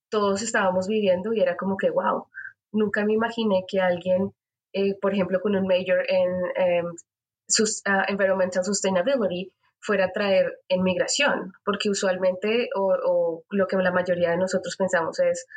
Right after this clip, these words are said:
gente que está migrando de un país o de un lugar a otro por diferentes necesidades y que busca un mejor co-, bien común, ¿sí? Entonces, cuando te dicen, "Lo que pasa es que migración está afectando en el medio ambiente y en, en el, en la glo-, en la globalización", porque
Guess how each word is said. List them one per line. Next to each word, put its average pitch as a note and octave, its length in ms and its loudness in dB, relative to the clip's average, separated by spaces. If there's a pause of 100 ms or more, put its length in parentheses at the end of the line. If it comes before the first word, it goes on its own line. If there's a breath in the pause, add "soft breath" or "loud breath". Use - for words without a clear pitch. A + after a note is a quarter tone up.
(280 loud breath)
gente G3+ 400 0
que A3 300 0
está G3 260 0
migrando G3 560 0
de A3 120 2
un F#3+ 120 -2
país F#3+ 340 2
o G3 80 0
de F#3 100 0
un F3+ 60 0
lugar F3+ 260 0
a F3+ 120 2
otro A#3 380 0 (380 loud breath)
por F#3+ 400 0 (100)
diferentes F#3 540 0
necesidades G3 760 0
y A3 80 -6
que G3 120 0
busca E3+ 320 0
un E3+ 120 2
mejor F3 300 0
co-, E3+ 160 -4
bien F3 180 2
común, G#3 400 0 (640)
¿sí? - 320 0 (340)
Entonces, G3+ 360 0
cuando G#3 240 0
te G#3+ 100 0
dicen, G3 280 0
"Lo G3+ 80 0
que G3+ 120 -2
pasa F#3+ 220 0
es - 80 -2
que G#3 180 0
migración G#3+ 380 2
está F#3 160 0
afectando F#3+ 580 0
en G3 120 0
el G3 80 0
medio F3 200 2
ambiente F3+ 380 0
y G3 80 2
en, F#3 120 0 (140)
en F#3+ 120 0
el, F3 260 2 (300 loud breath)
en F#3+ 140 0
la F3+ 200 2
glo-, G3 220 -2
en F#3+ 180 2
la F#3 80 0
globalización", F#3 720 0
porque G3+ 460 0